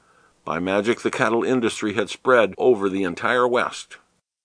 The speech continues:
By magic also, the cattle industry called to itself a population unique and peculiar.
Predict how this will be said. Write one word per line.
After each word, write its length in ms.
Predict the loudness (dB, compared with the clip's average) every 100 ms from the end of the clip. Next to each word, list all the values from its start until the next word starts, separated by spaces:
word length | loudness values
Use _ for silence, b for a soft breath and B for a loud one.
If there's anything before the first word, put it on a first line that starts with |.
| _ _
By 160 | 0
magic 380 | 0 0 0 0
also, 400 | 4 4 4 0
the 140 | 0 -4
cattle 360 | -4 0 0
industry 540 | -2 -2 -2 -2 -8 -2
called 360 | 2 2 0
to 120 | -2 -2
itself 400 | -2 -2 -2 -2
a 100 | -8
population 840 | -2 -2 0 0 0 -2 -6 -2
unique 420 | -2 -2 -8 -6
and 200 | -4 -2
peculiar. 720 | -4 -4 2 4 4 0 -6